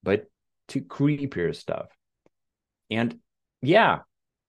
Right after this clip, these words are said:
in addition to weed, that could also be junk food, let's say. I'm thinking about one person right now,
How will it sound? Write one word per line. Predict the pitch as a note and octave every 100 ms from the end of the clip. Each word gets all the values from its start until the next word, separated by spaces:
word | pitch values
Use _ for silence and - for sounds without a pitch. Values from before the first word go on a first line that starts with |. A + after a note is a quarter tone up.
| _ _ -
in | A#2+
addition | B2+ A#2 - G#2+
to | -
weed, | F#2 F2+ D#2
that | B2 F3 -
could | G#2
also | F#2 G#2+ F#2+
be | E2
junk | D#2 E2 E2
food, | - C#2 C#2+ - -
let's | D#2 -
say. | D2+ - - _
I'm | F#2+ G#2
thinking | - A#2+ A2+
about | F#2 F2
one | F#2+ G2
person | - G2+ - E2
right | F2+ -
now, | G#2+ F2